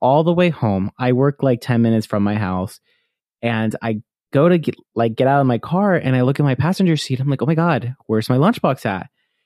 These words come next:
So I'm checking the back seat, I'm checking my trunk, I'm checking everywhere 'cause I'm like, "Where the fuck did I put my lunchbox at?" And so then I'm, the only thing that, this is me knowing myself, I'm like, "The only logical thing Brandon would do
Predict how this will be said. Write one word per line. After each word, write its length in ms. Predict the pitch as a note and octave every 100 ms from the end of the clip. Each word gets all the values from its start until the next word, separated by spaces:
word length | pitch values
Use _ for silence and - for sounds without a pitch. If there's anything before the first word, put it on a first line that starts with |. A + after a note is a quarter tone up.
| _ -
So 160 | A#2+
I'm 100 | A2+
checking 480 | A2 C#3+ C#3+ D3+ D3
the 80 | A#2
back 280 | A#2+ A#2 A#2
seat, 220 | B2 A#2
I'm 100 | A2
checking 280 | A#2+ A#2 A#2
my 100 | G#2+
trunk, 260 | - A2
I'm 80 | G#2
checking 280 | G#2+ B2+ A#2
everywhere 420 | - A2+ A2+ G#2
'cause 120 | G#2 A2
I'm 80 |
like, 180 | A2 G2+
"Where 200 | G#2+ G#2+
the 100 | G#2
fuck 300 | G#2+ F#2+ F#2+ - _
did 140 | - F#2+
I 60 |
put 160 | F#2+ F#2+
my 80 | G2+
lunchbox 480 | E3 G3+ A#2 G#2 -
at?" 220 | F#2 - _ _ _ _ _ _ _ _ -
And 140 | A#2+
so 140 | - B2
then 160 | A#2 -
I'm, 240 | A#2 A#2
the 140 | A#2
only 260 | - C#3+ F3+
thing 280 | E3+ F#3 E3
that, 320 | C#3 A#2+ - _
this 200 | - D3
is 140 | D#3+ C#3+
me 200 | D3 F3
knowing 440 | D3 B2 D3+ D3+ A#2+
myself, 460 | G#2+ G#2 - G2+ -
I'm 80 | B2
like, 160 | A#2
"The 100 | A#2
only 260 | - B2 C#3
logical 440 | C3+ A#2+ A#2 A2+
thing 300 | B2 A2+ G#2+ G2
Brandon 360 | G#2+ G#2 G#2+
would 140 | A#2+ B2+
do 400 | G#2+ F#2 F#2